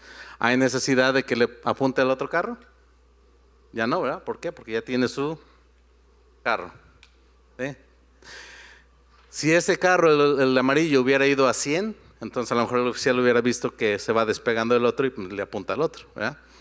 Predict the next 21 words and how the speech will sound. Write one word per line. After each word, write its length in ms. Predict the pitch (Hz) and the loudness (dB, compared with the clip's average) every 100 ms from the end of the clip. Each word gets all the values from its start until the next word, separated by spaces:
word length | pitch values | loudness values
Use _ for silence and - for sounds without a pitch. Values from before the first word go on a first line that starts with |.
| - - | -16 -2
Pero 160 | 110 | 0
como 180 | 117 113 | 2 2
van 200 | 131 151 | 2 0
ochenta 280 | 143 139 123 | -2 -2 -2
y 40 | |
tres, 260 | 123 147 143 | 0 0 0
ochenta 300 | 131 127 131 | -2 -2 0
y 40 | |
seis, 300 | 147 156 156 - - - - | 0 -2 -4 -16 -20 -20 -12
a 160 | - 110 | -2 2
dos 220 | 117 107 | 2 2
mil 200 | 151 160 | -2 -2
pies, 520 | 185 190 233 - - _ _ _ _ _ | 0 0 0 -6 -18 _ _ _ _ _
no 160 | 120 120 | -2 0
se 80 | |
alcanza 320 | 113 120 107 110 | 0 -2 -2 -2
a 20 | |
ver 80 | 101 | 0
la 80 | |
diferencia, 460 | 101 - 135 113 - _ _ | 0 0 -4 -6 -12 _ _
¿verdad? 160 | 101 | -16